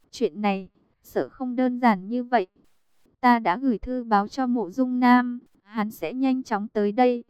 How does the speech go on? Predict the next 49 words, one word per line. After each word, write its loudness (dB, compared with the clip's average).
Chuyện -4
quốc -10
gia 4
của -6
bọn -2
họ, -4
chúng -6
ta 4
không -6
nên 0
nhúng -2
tay 2
vào, 4
chờ -2
hắn -6
đến 0
đây, 2
thì -6
giao 2
cho -4
hắn -4
xử -4
lý -2
đi. -2
Lam 4
Hạo 0
Thần -4
ngồi -2
một -6
bên 2
lạnh -2
lùng -4
nói. -2
"Không -8
phải -2
đâu, 2
Lam 4
Hạo 0
Thần, -4
vất -2
vả 4
lắm 0
ta 2
mới 2
gặp 2
được 2
chuyện -2
thú -8
vị." -2